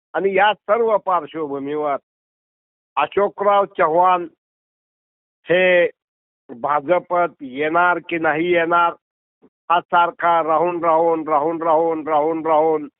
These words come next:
चर्चा शिळ्या कडीला ऊत म्हणा किंवा बिरबलच्या खिचडीसारखं ही चर्चा चालू आहे. मी आणि आमच्या काही प्रतिनिधींनी वेगवेगळ्या लोकांशी संपर्क साधून जनमताचा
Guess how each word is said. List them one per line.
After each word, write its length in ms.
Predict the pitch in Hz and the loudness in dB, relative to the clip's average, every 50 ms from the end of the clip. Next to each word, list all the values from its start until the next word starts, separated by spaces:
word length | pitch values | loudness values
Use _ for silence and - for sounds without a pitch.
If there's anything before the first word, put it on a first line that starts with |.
| _ _ _ _ _ _ _ | _ _ _ _ _ _ _
चर्चा 600 | - 160 160 151 139 123 _ 170 170 160 156 147 - - _ _ _ _ _ | -6 -4 -4 -4 -6 -4 _ 0 2 2 2 2 -2 -4 _ _ _ _ _
शिळ्या 300 | - 180 175 170 165 160 | -4 0 2 2 2 2
कडीला 500 | 160 - - 160 156 160 160 156 151 151 | 0 -2 -4 -6 -6 -4 -4 -2 -2 -2
ऊत 280 | 151 147 147 151 160 156 - - | -2 -2 -2 -4 -6 -8 -10 -10
म्हणा 360 | 147 147 151 147 151 156 151 | -6 -4 -2 0 0 0 -2
किंवा 360 | 156 _ - 151 151 151 151 | -4 _ -8 -2 0 0 0
बिरबलच्या 680 | 143 117 123 147 143 147 143 151 147 143 123 - 151 147 | -2 -4 -8 -8 -8 -4 -4 -4 -4 -4 -2 -2 -2 -2
खिचडीसारखं 1080 | - _ - - 139 135 - 156 151 156 151 131 - 151 151 147 127 - - 147 139 131 - _ _ _ _ _ | -2 _ -10 -10 -10 -10 -10 -8 -8 -8 -8 -4 -2 -2 -2 -2 -2 -4 -4 -2 -2 -4 -6 _ _ _ _ _
ही 80 | 143 143 | -12 -12
चर्चा 540 | - _ - 147 143 123 - - 156 147 143 | -8 _ -2 -2 -2 -4 -6 -6 -6 -6 -6
चालू 360 | - - 143 131 131 135 143 | -4 -2 -2 0 0 0 2
आहे. 300 | 151 151 139 139 147 143 - - _ _ _ _ _ _ _ _ _ _ _ _ _ _ _ _ _ _ _ _ _ _ | 2 2 2 0 -2 -4 -6 -10 _ _ _ _ _ _ _ _ _ _ _ _ _ _ _ _ _ _ _ _ _ _
मी 320 | - 143 160 185 196 202 208 | -6 -2 0 2 2 4 4
आणि 240 | 202 196 190 196 190 | 2 2 2 2 0
आमच्या 440 | 185 185 180 180 165 - 185 185 | 0 0 -2 -4 -6 -4 -4 -4
काही 320 | 180 - 170 156 156 165 175 | -2 -2 -4 -2 0 -2 -2
प्रतिनिधींनी 1000 | - _ - 151 151 139 - - 170 170 175 170 165 156 165 170 175 175 175 | -4 _ -6 -8 -8 -6 -6 -6 -2 -2 -2 -2 0 -2 0 0 0 0 0
वेगवेगळ्या 680 | 165 147 151 147 143 156 165 165 156 165 165 170 170 165 | -2 -2 -2 -2 -2 -2 -2 0 0 2 2 2 2 0
लोकांशी 600 | 156 156 156 - _ 175 165 151 - - 170 156 | 0 -4 -4 -4 _ -4 -6 -6 -6 -10 -12 -12
संपर्क 580 | - - 151 143 123 _ 170 170 165 - - | -8 -8 -8 -8 -6 _ -6 -6 -4 -6 -8
साधून 540 | 170 151 - - 151 151 147 156 170 165 151 | -10 -6 -2 -2 -2 0 0 -4 -6 -6 -6
जनमताचा 920 | 120 139 147 160 160 160 165 165 - 165 160 160 139 - - 165 160 156 | -4 -2 -2 -2 0 0 -2 -2 0 0 0 0 -2 -2 0 0 0 0